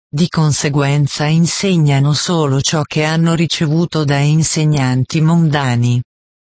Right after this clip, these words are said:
Ma questo non offre nessuna garanzia per la verità. Se la pura verità però viene presentata ai prossimi attraverso un uomo,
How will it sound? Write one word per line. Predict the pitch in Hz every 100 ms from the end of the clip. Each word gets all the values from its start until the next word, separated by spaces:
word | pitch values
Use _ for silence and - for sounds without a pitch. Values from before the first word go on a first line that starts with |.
| _ _ _ 151
Ma | 156
questo | 156 208 214 - 185
non | 175 170
offre | 196 202 - - 139
nessuna | 131 135 127 - 156 151
garanzia | 151 165 160 165 - 190 190
per | 180 180
la | 185 185
verità. | 156 151 156 - 120 127 _ _ _ _ _ _ _
Se | - - 214
la | 185 156
pura | 196 208 202
verità | 165 160 165 - 202
però | - 180 170 160
viene | 165 214 220 202
presentata | 208 208 185 202 180 160 147 139
ai | 139
prossimi | 143 170 190 185 - 175 165
attraverso | 151 - 147 147 156 165 - 180
un | 156 143
uomo, | 143 127 123 135